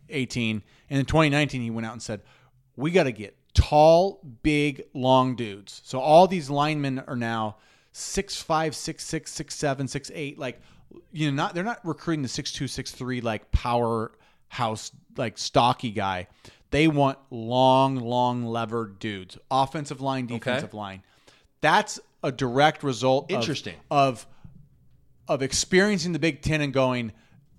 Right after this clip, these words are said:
Speaker 1: "We can't be the smaller team. Just can't do it.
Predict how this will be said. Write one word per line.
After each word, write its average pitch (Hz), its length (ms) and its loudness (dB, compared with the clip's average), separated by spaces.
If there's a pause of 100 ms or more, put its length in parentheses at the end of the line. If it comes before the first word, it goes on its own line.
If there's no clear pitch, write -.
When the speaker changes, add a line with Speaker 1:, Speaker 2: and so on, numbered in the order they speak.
Speaker 1:
"We 147 180 -2
can't 175 440 0
be 147 100 0
the 135 100 -2
smaller 123 380 0
team. 98 340 -14 (360)
Just 170 200 0
can't 123 280 -6
do 110 140 -6
it. 85 100 -16